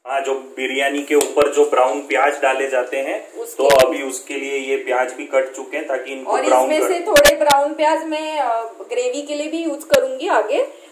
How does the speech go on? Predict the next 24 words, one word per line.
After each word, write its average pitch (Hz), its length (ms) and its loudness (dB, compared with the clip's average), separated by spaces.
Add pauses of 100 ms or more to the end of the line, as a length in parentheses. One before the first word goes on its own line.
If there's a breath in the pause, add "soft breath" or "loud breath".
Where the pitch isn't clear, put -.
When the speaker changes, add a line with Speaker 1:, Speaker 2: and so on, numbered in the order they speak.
Speaker 2:
और 240 120 4
आधे 247 340 4
में 320 140 2
रखूंगी 311 360 0
गार्निशिंग 339 600 -4
के 339 180 -16
लिए। 320 140 -16 (1000)
हाँ, - 400 -16 (360)
तो 254 80 6
अभी 277 260 2
मैंने 311 260 0
ये, 320 360 -6
अ, 226 520 2 (160)
ब्राउन 247 380 0
करके 302 280 2
रखे 277 340 0
हैं 339 160 -6
प्याज, 262 340 -2 (260)
ये 415 80 -12
देखिए 220 440 -10
कैसे 202 260 -10
लग 190 220 -8
रहे 190 140 -8
हैं, - 80 -12